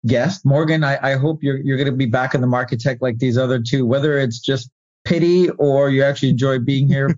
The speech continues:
Please say yes next time I, I invite you, much like Devin and Morg-, uh, and Ashley. Uh, so Morgan and Devin, they're, they're gonna share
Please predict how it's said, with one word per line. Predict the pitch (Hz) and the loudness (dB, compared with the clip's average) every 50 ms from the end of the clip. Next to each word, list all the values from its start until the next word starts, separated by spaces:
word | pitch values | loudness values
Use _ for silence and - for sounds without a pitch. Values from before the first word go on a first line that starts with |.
| - | -2
Please | - 143 135 - 175 | -2 -2 -2 0 0
say | 147 127 | 0 0
yes | 131 123 120 127 127 117 - - | 0 0 0 0 0 -2 -2 0
next | - 147 113 - | 0 0 0 -2
time | - 135 127 123 | -2 -2 0 0
I, | 123 120 120 | 0 0 0
I | 120 117 120 117 | -2 -2 0 0
invite | 117 117 120 123 123 123 113 254 269 | 2 2 2 2 0 0 0 0 0
you, | 131 123 120 185 277 - _ _ - - _ - | 2 2 2 0 -2 -4 _ _ -10 -6 _ -2
much | 139 135 - - | -2 0 0 0
like | 143 135 123 113 | 0 0 2 2
Devin | 120 131 127 123 131 131 | 2 2 2 2 2 2
and | 127 123 | 2 2
Morg-, | 123 123 123 123 117 120 | 2 0 0 0 0 -2
uh, | 123 127 120 117 117 120 117 - - - | -2 0 0 0 0 0 -2 -4 -4 -2
and | 123 120 117 | -2 0 0
Ashley. | 120 120 117 - - 131 127 123 123 - - - - - _ _ _ _ _ | 0 -2 -2 -2 -2 -2 -2 -2 -4 -8 -14 -20 -20 -20 _ _ _ _ _
Uh, | - 117 120 | -4 -2 -2
so | 120 - - 151 143 | -2 0 0 2 4
Morgan | 139 147 175 190 185 190 175 | 4 4 4 4 2 2 2
and | 160 151 139 | 2 2 2
Devin, | 117 135 139 135 143 139 | 2 2 2 2 2 2
they're, | 143 165 160 - | 0 0 -2 -2
they're | - 156 160 | -2 -2 0
gonna | 175 165 156 | 0 0 -2
share | 143 - - 151 147 139 135 135 135 120 123 - | -2 -2 -2 -2 0 0 0 0 -2 -4 -6 -12